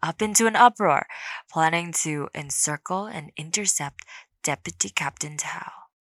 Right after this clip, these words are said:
Then Lao Wangzhao, having rushed off, came into through the door once more and struck the door frame. "There's been a homicide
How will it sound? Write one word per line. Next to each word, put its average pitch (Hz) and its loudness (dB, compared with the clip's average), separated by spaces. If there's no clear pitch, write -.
Then 226 2
Lao 175 4
Wangzhao, 165 0
having 160 -6
rushed 156 2
off, 156 -2
came 170 -6
into 208 -2
through 196 -4
the 208 -4
door 165 0
once 156 -4
more 147 -8
and 147 -12
struck - 2
the - -20
door 165 -6
frame. - -14
"There's 165 -2
been 196 6
a 190 10
homicide 180 10